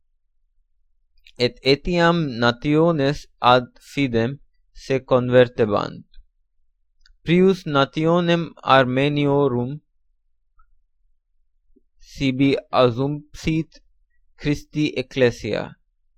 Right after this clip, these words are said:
sed magis momenti est conversio imperii Romani,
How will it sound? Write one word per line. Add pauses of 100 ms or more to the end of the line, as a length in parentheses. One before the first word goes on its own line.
(320)
sed
magis (340)
momenti
est
conversio (360)
imperii
Romani,